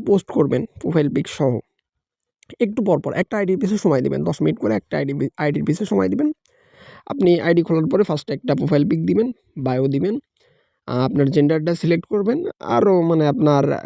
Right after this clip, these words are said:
কয়েকটা পোস্ট করে দিবেন আইডিতে, কয়েকটা মিউজিক লাগে পোস্ট করে দিবেন এবং একটা স্টোরি দিবেন। ভাই মাস্ট একটা স্টোরি দিবেন, কারণ একটা স্টোরি দিলে আপনার ওই আইডিটা অনেক সময় লাইভ থাকবে, কারণ আপনার ওই স্টোরিটার মেয়াদ থাকে চব্বিশ ঘন্টা, ঠিক আছে? আপনি যদি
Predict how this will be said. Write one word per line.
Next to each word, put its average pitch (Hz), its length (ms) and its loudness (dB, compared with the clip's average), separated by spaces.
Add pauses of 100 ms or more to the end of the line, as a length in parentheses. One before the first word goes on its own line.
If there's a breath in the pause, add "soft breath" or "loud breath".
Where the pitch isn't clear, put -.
কয়েকটা 147 380 -2
পোস্ট 151 240 2
করে 139 120 4
দিবেন 131 200 0
আইডিতে, 120 320 -2 (180)
কয়েকটা 151 280 -6
মিউজিক 135 260 -2
লাগে 202 220 -2
পোস্ট 170 140 -6
করে 208 120 0
দিবেন 220 240 4
এবং 196 100 4 (100)
একটা - 140 -8 (160)
স্টোরি 214 280 4
দিবেন। 120 240 -4 (160)
ভাই 143 140 2
মাস্ট 160 400 4
একটা 185 200 2
স্টোরি 143 280 2
দিবেন, 120 200 -4
কারণ 151 160 4
একটা 160 180 0 (140)
স্টোরি 196 340 4
দিলে 220 260 2 (480 soft breath)
আপনার - 340 0
ওই 180 120 4
আইডিটা 170 280 2 (160)
অনেক 233 240 4
সময় 156 240 4
লাইভ 131 180 2 (100)
থাকবে, 131 300 -4 (260)
কারণ 165 180 4
আপনার 175 240 4
ওই 180 120 6
স্টোরিটার 185 420 0
মেয়াদ 156 280 0
থাকে 165 240 0
চব্বিশ 175 300 2
ঘন্টা, 135 320 0
ঠিক 180 140 2
আছে? 175 240 2 (560 soft breath)
আপনি 160 240 2 (120)
যদি 175 160 2